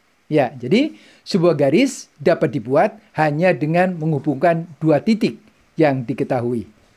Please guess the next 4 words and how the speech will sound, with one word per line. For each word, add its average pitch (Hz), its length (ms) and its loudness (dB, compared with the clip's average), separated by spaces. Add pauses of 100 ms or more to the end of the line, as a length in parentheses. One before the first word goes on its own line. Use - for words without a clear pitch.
(360)
Nah, 110 120 -20
sekarang 170 360 0 (960)
kita 202 480 4
lanjutkan. 185 720 2